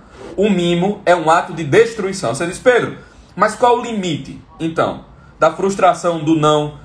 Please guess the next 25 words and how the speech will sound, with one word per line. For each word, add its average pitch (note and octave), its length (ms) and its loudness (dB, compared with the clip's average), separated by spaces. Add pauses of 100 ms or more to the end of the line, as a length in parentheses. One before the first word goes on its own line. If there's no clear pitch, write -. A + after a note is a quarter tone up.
(140)
Ah, C#3+ 220 4
quais G3+ 180 2
são G#3+ 380 -6
as E3 260 2
modalidades F3+ 720 2
que, D#3+ 220 -14
em D#3 120 -8
que D#3 80 -10
eu D#3 120 -6
posso D3+ 260 -2
fazer C#3+ 300 0
isso? C3+ 440 -2 (440)
Né? F3+ 180 -8 (400)
Ó, B2 280 0 (420)
isso - 180 -4
aí D3 140 4
a C#3 60 4
gente D#3+ 140 -4
vai D#3+ 140 0
ter D#3+ 120 -6
que - 40 -12
falar D3+ 240 4
em D#3 60 -6
outro E3 180 -6
momento, C#3+ 460 -4